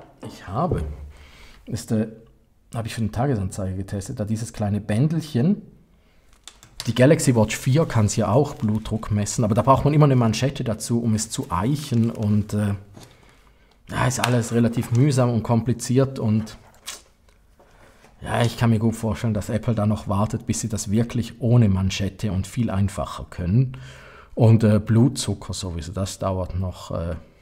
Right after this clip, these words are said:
da bin ich überzeugt, das dauert noch ziemlich lange, bis das in die Uhr kommt. Ich würd sogar sagen, das kommt näher an zwanzig dreißig als an heute. Also da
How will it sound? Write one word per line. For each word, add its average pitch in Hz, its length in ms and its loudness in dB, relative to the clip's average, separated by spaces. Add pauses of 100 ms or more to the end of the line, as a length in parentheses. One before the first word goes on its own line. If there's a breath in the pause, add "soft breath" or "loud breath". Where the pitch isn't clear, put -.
(100)
da 92 80 -8
bin 101 120 2
ich 95 100 -2
überzeugt, 87 400 -6
das - 140 -16
dauert - 260 -8
noch - 120 -14
ziemlich 98 460 -2
lange, 87 300 -4
bis 87 180 -10
das - 300 -6
in 98 100 -2
die 95 160 -6
Uhr 90 300 -6
kommt. - 480 -6 (280)
Ich 131 200 0
würd 123 120 4
sogar 117 200 2
sagen, 104 200 4
das 101 140 -2
kommt 113 220 2
näher 120 300 6
an 107 260 2
zwanzig 107 600 -2
dreißig 95 560 -4
als 82 200 -6
an 85 220 -4
heute. - 400 -8
Also - 180 -10
da 82 320 -6